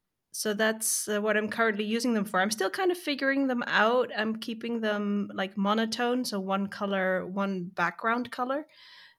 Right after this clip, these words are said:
uh, which is, again, very Zentangle kind of, uh, construction.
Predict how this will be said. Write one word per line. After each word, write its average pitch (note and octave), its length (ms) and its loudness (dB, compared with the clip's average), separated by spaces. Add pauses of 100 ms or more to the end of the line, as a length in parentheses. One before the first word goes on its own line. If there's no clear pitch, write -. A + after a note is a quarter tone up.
(140)
uh, F3+ 100 -4
which F#3 220 -4
is, F3+ 160 -4
again, F3+ 260 -2
very F3+ 220 0
Zentangle G#3+ 920 0
kind A3 280 2
of, A3+ 120 2 (160)
uh, G#3 440 0
construction. A3 720 -2